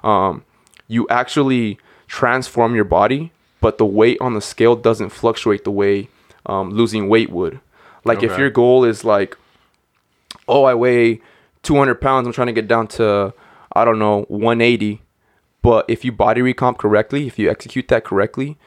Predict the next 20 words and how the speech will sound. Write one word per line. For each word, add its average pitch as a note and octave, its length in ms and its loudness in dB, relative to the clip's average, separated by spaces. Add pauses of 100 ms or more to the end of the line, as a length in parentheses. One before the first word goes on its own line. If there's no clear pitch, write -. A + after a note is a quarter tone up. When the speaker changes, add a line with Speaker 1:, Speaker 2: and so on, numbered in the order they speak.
(200)
Speaker 1:
you C3+ 220 -2
might D#3+ 240 0
end B2 180 0
up A2 120 2
going A2 280 2
down G#2+ 220 0
to G#2+ 100 -4
one A#2 260 0
ninety-five, A2+ 720 0
only A#2 200 -2
losing G2+ 320 -6
five B2 320 -2
pounds, G2+ 320 -4
but - 240 -4
your C#3 80 2
body's A2 340 0
gonna G#2 180 -2
look G2 140 -4
completely B2 800 -2
different, G2 460 -4